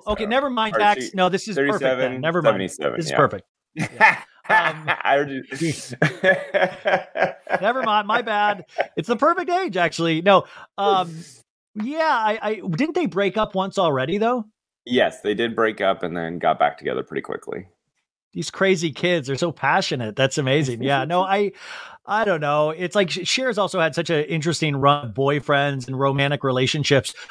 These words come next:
Speaker 1: over the years, like, from Sonny Bono to Greg Allman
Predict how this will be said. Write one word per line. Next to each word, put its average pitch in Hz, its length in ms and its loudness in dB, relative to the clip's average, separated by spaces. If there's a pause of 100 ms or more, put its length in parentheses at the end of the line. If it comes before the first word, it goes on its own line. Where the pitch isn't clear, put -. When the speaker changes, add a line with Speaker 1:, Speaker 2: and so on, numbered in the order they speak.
(160)
Speaker 1:
over 160 280 2
the 139 100 0
years, 143 540 0
like, 131 200 0
from 143 160 0
Sonny 143 300 2
Bono 147 440 0
to 135 80 -4
Greg 143 340 0
Allman 143 640 -2